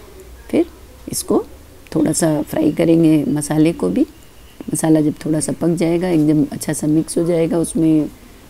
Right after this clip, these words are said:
जिंजर, अ, चिली का जो पेस्ट डाल रखे हैं वो और मसाला अच्छे से भुन जाएगा,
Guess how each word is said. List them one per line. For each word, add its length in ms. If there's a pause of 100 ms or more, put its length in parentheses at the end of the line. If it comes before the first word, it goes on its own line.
(200)
जिंजर, 720 (100)
अ, 360 (320)
चिली 260
का 140
जो 100
पेस्ट 380
डाल 180
रखे 260
हैं 160 (160)
वो 320
और 80
मसाला 420 (540)
अच्छे 200
से 120
भुन 240
जाएगा, 320